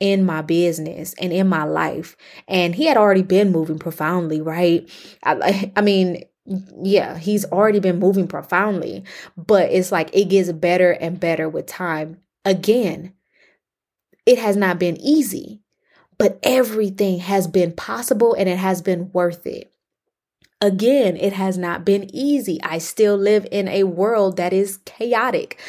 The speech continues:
I still live in a world that does not care about the things of God. However, the things that I am planning for and hoping for and believing in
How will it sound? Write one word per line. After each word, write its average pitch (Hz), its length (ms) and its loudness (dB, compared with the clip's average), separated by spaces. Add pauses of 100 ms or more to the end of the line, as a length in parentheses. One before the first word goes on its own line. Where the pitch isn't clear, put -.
(160)
I - 120 -6
still 226 360 2
live 214 220 2
in 202 100 0
a 185 80 0
world 196 600 2 (200)
that 185 400 0
does 226 260 4
not 214 380 -2
care 269 420 -2
about 196 440 -2
the 196 80 0
things 202 320 -2
of 185 120 -2
God. 202 460 -4 (260)
However, 214 760 0 (920)
the 208 100 6
things 233 500 2
that 180 280 0
I 262 320 2
am 185 240 2
planning 170 480 -4
for 170 280 0
and 170 160 0
hoping 175 420 0
for 170 200 2
and 180 200 0
believing 175 560 2
in 165 400 -4